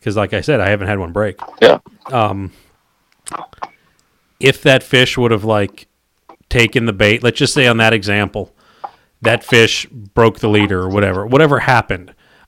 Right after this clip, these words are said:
Speaker 1: I don't believe it would have been a tooth. I, I find it, I don't, I know their teeth are sharp. I'm not sure they're that sharp. You know, a, a thrashing around to drag it over the tooth.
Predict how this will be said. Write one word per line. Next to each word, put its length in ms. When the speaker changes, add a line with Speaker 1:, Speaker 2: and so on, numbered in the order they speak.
Speaker 1:
I 80
don't 180
believe 240
it 40
would 120
have 80
been 100
a 60
tooth. 480
I, 160
I 20
find 420
it, 220
I 140
don't, 300
I 100
know 160
their 160
teeth 300
are 120
sharp. 480
I'm 200
not 220
sure 240
they're 180
that 220
sharp. 400
You 140
know, 200
a, 140
a 120
thrashing 540
around 340
to 100
drag 360
it 80
over 220
the 80
tooth. 500